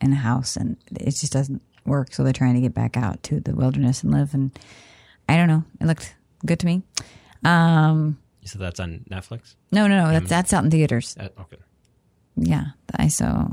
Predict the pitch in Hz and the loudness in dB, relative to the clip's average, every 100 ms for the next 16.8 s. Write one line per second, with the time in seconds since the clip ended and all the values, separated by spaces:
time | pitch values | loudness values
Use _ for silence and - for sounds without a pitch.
0 | - - 80 - - 160 - - - 143 | 0 0 2 0 0 -2 -2 -12 -4 0
1 | 156 156 156 151 - - - - 53 - | 2 2 0 0 0 0 0 -2 0 -2
2 | 151 - - - - - _ - 165 160 | -4 -8 -20 -20 -20 -20 _ 0 4 6
3 | 156 156 156 - _ _ _ _ _ _ | 6 4 0 -4 _ _ _ _ _ _
4 | 165 165 151 - 170 185 175 170 165 160 | 2 4 4 4 4 4 6 6 6 4
5 | 156 - _ - 190 - - _ - 240 | 0 -4 _ -2 0 0 -6 _ 0 2
6 | 277 262 220 208 202 202 - _ _ _ | 4 4 4 4 2 0 -4 _ _ _
7 | _ _ _ _ _ - - - _ - | _ _ _ _ _ -20 -20 -20 _ -20
8 | - - _ 160 160 165 156 156 160 147 | -20 -20 _ 2 4 6 6 4 2 2
9 | 143 - - 143 139 143 135 139 - 135 | 2 0 2 2 4 2 0 -2 -4 0
10 | 127 - _ _ _ 151 123 127 104 - | 0 -2 _ _ _ 0 2 2 -2 -2
11 | - - - - - - 165 165 156 - | -4 -6 -12 -16 -16 -4 2 4 4 4
12 | 180 165 175 180 180 180 180 156 151 143 | 4 6 6 6 6 4 4 4 4 4
13 | 123 110 107 110 120 110 110 107 113 101 | 4 4 4 6 4 4 4 4 4 4
14 | 98 - - 104 104 92 104 104 98 - | 4 2 2 4 4 2 0 2 2 2
15 | 92 92 - 98 - 107 98 101 101 104 | 2 2 2 0 2 4 4 4 4 4
16 | 98 95 95 - 92 92 90 | 4 2 2 2 2 4 2